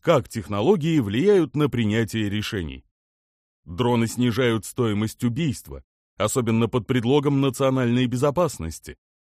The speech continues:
и это может привести к нормализации акта внесудебной казни человека государством.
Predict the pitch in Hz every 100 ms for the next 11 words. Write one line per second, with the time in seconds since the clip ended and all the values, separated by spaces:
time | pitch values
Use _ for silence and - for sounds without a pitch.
0 | - 110 120 127 127 131 131 127 135 -
1 | 139 117 131 143 160 156 156 98 120 113
2 | - 135 120 135 123 107 143 160 165 160
3 | 95 92 87 156 123 92 90 - 101 139
4 | 202 165 151 _ - 98 - 185 185 160
5 | - 85 67